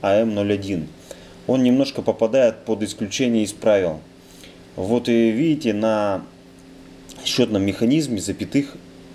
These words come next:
запятой у него нет. Но при этом бараб-, последний барабан имеет красный цвет. Видимо, производители «Меркурия» не соблюдают требования указанного в с-, э, госта и ограничились выделением,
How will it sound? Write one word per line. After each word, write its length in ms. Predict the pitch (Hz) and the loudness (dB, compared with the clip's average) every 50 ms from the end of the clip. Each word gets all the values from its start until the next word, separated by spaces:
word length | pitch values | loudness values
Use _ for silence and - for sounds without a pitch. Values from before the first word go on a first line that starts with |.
| - - | -12 -10
запятой 480 | 92 90 90 - - - 127 135 143 123 | -6 -6 -4 -4 -2 0 2 2 2 2
у 60 | 104 | 2
него 260 | 95 95 95 110 117 | 0 0 2 2 2
нет. 260 | 110 104 98 87 - - - - - - - - - - - - | 2 2 0 -2 -2 -4 -12 -20 -20 -20 -20 -20 -20 -20 -10 0
Но 160 | - 110 139 143 | 2 4 4 4
при 180 | - 113 123 | 2 0 0
этом 240 | 135 135 123 104 95 | 0 0 -2 -2 2
бараб-, 320 | 95 101 98 101 98 - - - - | 2 4 4 2 0 -2 -10 -16 -8
последний 400 | - 113 - - 127 117 104 98 | -6 -6 -2 -2 -2 -2 -2 -4
барабан 520 | 90 87 98 95 98 95 113 151 160 135 101 | 0 0 2 2 2 0 0 -2 -2 -2 -4
имеет 320 | 95 107 117 117 117 - | -4 -2 -4 -4 -4 -8
красный 460 | - - 101 101 110 120 - - 110 | -8 -2 2 2 2 2 -2 -8 -10
цвет. 360 | 98 - - 107 101 90 82 - - - - - - - - - - - | -10 -8 -6 -2 -2 -2 -4 -6 -12 -20 -20 -20 -20 -20 -20 -20 -14 -10
Видимо, 420 | - 85 104 147 170 175 156 135 113 | -2 0 2 2 2 4 2 2 2
производители 720 | - 117 110 104 98 101 104 98 123 151 151 139 104 98 | 2 0 -2 0 0 -2 -2 -2 -2 -2 0 0 0 0
«Меркурия» 520 | 95 95 95 92 90 - 147 170 160 139 | 0 -2 -2 -4 -2 0 0 2 2 2
не 120 | 107 98 90 | 0 -2 -6
соблюдают 560 | - - 90 87 92 87 90 113 131 131 - | -6 -8 -8 -8 -8 -2 0 0 0 0 -2
требования 480 | - 101 104 107 104 104 95 92 90 87 | -4 -2 -2 -2 -2 -4 -4 -4 -4 -4
указанного 580 | 87 87 - 104 95 90 92 90 87 85 80 | -4 0 0 0 0 0 -4 -8 -8 -8 -10
в 80 | 78 - | -10 -14
с-, 100 | - - - - - - - - - - - | -16 -18 -18 -20 -20 -20 -20 -20 -20 -14 -8
э, 180 | 90 85 82 82 - | -6 -6 -6 -4 0
госта 420 | - 175 190 - - - 139 117 - - - - - - - - - | 0 0 0 0 -2 -2 -2 -2 -6 -12 -20 -20 -20 -20 -20 -20 -8
и 160 | - 151 - - | -6 -2 2 2
ограничились 840 | 117 90 92 98 95 104 117 135 131 - 113 98 95 90 - - | 2 2 0 -2 0 0 0 0 0 -4 -4 -6 -6 -6 -8 -8
выделением, 760 | 98 90 92 87 98 92 98 117 131 123 117 95 90 90 87 | -8 -8 -4 -2 0 0 2 0 0 0 -2 -4 -4 -8 -10